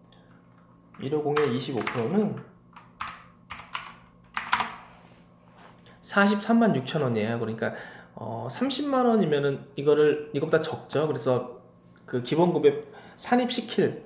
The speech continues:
그럴 금액이 없어요. 그래서 이 상여금도, 어, 그 최저임금 계산할 때, 기본급 계산할 때 포함이 되지 않아요. 그러면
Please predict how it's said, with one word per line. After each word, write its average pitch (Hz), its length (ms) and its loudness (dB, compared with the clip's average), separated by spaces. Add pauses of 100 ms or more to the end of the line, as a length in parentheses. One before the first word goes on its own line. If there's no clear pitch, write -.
(260)
그럴 131 580 2 (120)
금액이 156 320 2
없어요. 95 560 -2
그래서 127 300 -4
이 147 80 -2
상여금도, 202 760 0 (320)
어, 113 460 -2
그 104 560 -8
최저임금 202 420 4
계산할 117 400 -6
때, 107 240 -6
기본급 131 340 -2
계산할 110 420 -8
때 170 260 -6
포함이 208 280 -2
되지 107 200 -4
않아요. - 280 -10
그러면 220 440 4